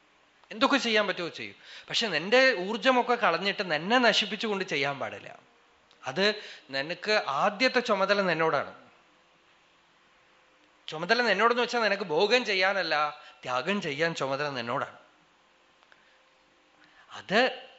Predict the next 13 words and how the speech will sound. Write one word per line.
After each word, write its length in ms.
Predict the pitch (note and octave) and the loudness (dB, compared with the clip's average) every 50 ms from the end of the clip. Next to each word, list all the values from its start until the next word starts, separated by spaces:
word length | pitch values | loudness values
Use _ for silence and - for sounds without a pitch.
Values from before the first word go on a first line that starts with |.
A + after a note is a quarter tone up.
| - - | -8 -6
പിടിച്ചുകൊണ്ട് 640 | F3 D#3 A3 - - - - C#4+ C#4+ C4+ B3 A3 | -4 -2 -2 0 2 2 4 4 4 4 4 4
വേണം, 340 | G3+ E3+ D3 C3 B2+ C3 B2+ B2+ C3 - - - - - - D3+ | 2 2 2 0 0 -4 -8 -10 -14 -16 -20 -20 -20 -8 -2 0
ആ 80 | D#3+ | 0
സെന്ററിൽ 640 | D#3+ - - D3+ C#3+ D#3+ E3+ G#3 A#3+ B3 C4+ C#4 C4 | 0 0 0 -2 -2 0 2 4 4 4 6 4 2
നിന്നുകൊണ്ട് 560 | A#3 G3+ F3+ F3 F3 F3 E3 D#3+ D#3 D3+ D3 | 2 2 -2 -2 -2 -2 -2 -2 -2 -2 -4
വേണം 380 | C3+ B2 A#2 A2+ A#2 B2 C3 C3 B2 B2+ C#3+ - _ _ _ _ _ _ - - - - - _ _ _ _ - - | -4 -2 -4 -4 -4 -6 -8 -8 -10 -14 -16 -20 _ _ _ _ _ _ -20 -20 -20 -20 -20 _ _ _ _ -16 -8
സർക്കംഫറൻസിൽ 880 | - B2 A#2 A#2 - C3 D3 C#3 - C3+ C3 B2+ B2 - - B2 A#2+ A#2 | -6 -6 -6 -4 -4 -4 -4 -4 -4 -4 -4 -4 -4 -6 -10 -12 -12 -12
പ്രവർത്തിക്കാൻ. 640 | - - - - A2+ A2 - - - - G2+ - - - - - _ _ _ _ _ _ _ _ _ _ _ _ _ _ _ _ _ _ _ _ _ _ _ _ _ _ _ _ _ _ - - - - | -12 -12 -14 -14 -14 -16 -16 -16 -16 -16 -16 -16 -16 -18 -20 -20 _ _ _ _ _ _ _ _ _ _ _ _ _ _ _ _ _ _ _ _ _ _ _ _ _ _ _ _ _ _ -20 -20 -18 -14
അല്ലെങ്കിൽ 460 | A#2+ A2+ A2 A#2 B2+ B2+ C3 D#3 F3 G3+ B3 B3+ - - - _ _ _ _ _ _ _ _ _ _ _ _ _ _ _ _ _ - | -14 -10 -6 -6 -4 -2 -2 -2 -2 -2 -4 -6 -12 -20 -20 _ _ _ _ _ _ _ _ _ _ _ _ _ _ _ _ _ -8
നമ്മൾ 240 | C3+ C#3+ E3 G#3 A3+ | -6 -2 2 2 2
ചെയ്യുന്ന 540 | A3 - G#3+ G3 G3+ G3+ G#3+ G#3+ G#3+ A3 A#3+ C#4 C#4+ - - - - - - _ _ _ _ _ _ _ - F3 | 2 2 0 0 2 2 -2 -2 0 2 2 2 2 0 -4 -12 -18 -20 -20 _ _ _ _ _ _ _ -6 -2
പ്രവൃത്തികളൊക്കെ 760 | D#3 D3 D3 E3 E3+ - A#3 G#3+ A3 G#3 D3+ - - F#3+ F3+ E3 | 0 0 2 0 -2 0 2 2 4 4 2 0 -2 -4 -2 -4
തന്നെ 220 | D3+ D3 D3+ D3+ | -4 -6 -6 -6